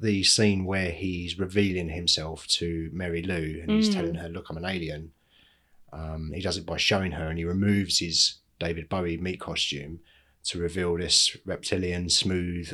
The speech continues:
Speaker 1: oily skin, zero butthole alien.
Speaker 2: Zero penis.
Speaker 1: And zero penis, yeah. Yeah, that's an interesting scene. That I kind of, um, maybe saw bits and pieces of this when I was very, very,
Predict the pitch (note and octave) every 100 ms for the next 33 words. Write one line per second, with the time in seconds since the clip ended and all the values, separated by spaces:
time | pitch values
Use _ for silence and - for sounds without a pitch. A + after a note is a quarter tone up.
0 | - F#2 F2 E2+ E2 - - E2+ E2 E2
1 | E2 - - - - G2+ F#2 E2+ E2+ -
2 | - - E2+ D#2+ E2 - _ - G#2+ F2+
3 | D#2 C#2+ D#3 G#3+ G3 F3+ G#3+ D4 - E3
4 | - - - F2 G2+ E2+ - G2+ D#2 -
5 | G2 F2 E2 - _ _ _ B2+ C#3 B2+
6 | D3 - B2+ G2 G2 - - E2 E2 -
7 | D#2 A2 C#3+ D#3 D3 C#3+ F3 E3+ B2+ B2
8 | B2 - - - - D#2 F2+ C#3+ D3 -
9 | - C3+ D3+ D#3 C3+ C3 A2+ B2 - G#2+
10 | G#2 A2 - G#2 G#2 G#2 F#2 - G2 G2
11 | F#2+ - G2+ F#2+ F2+ F2 G2+ F#2 F2